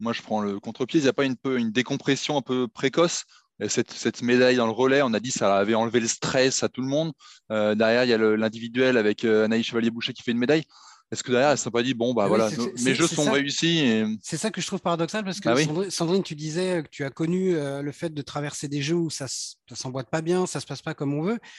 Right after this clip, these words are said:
Speaker 2: Mais pour Anaïs, finalement, euh, dès le début de la première semaine, elle avait deux médailles, même si elle l'avait pas fait à titre personnel, euh, un bon relais mixte. Mais cette médaille en indiv, euh, sur l'individuel, ça aurait pu complètement la libérer.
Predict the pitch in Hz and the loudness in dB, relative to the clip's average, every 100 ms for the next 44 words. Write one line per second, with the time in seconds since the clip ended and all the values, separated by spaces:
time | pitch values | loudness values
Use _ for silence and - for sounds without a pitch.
0 | - 117 110 143 143 170 190 - 147 151 | -16 -14 -6 -2 0 2 0 -2 -2 0
1 | 160 185 180 131 127 131 147 170 151 143 | 2 0 -2 -4 -8 -6 -2 0 -2 -2
2 | 165 160 180 170 - 147 147 - 151 156 | -4 -2 -4 -4 -6 -6 -6 -6 -4 -2
3 | 214 220 - _ _ _ - 120 127 123 | -2 -6 -10 _ _ _ -6 -4 -2 -2
4 | 135 139 175 214 143 110 123 - 127 127 | -2 -2 -2 -2 -4 -6 -8 -8 -8 -8
5 | 120 123 139 - 156 151 - - - 143 | -10 -10 -10 -6 -4 -6 -8 -16 -18 -16
6 | - 151 - 147 156 147 135 131 139 143 | -12 -10 -6 -6 -4 -6 -6 -8 -8 -6
7 | 131 131 143 147 151 196 233 - - - | -6 -4 -4 -2 0 -2 -4 -8 -16 -20
8 | - _ 127 123 - 151 160 156 170 170 | -20 _ -6 -4 -6 -2 0 0 0 -2
9 | 156 151 156 160 180 160 143 135 135 - | 0 0 -2 -4 -8 -6 -4 -4 -6 -4
10 | 147 135 135 139 165 214 - 135 135 - | -4 -4 -6 -6 -4 -4 -4 -4 -4 -6
11 | - 165 180 175 196 190 165 165 170 196 | -12 -8 -6 -4 -2 -2 -2 -2 -2 -2
12 | 240 | -4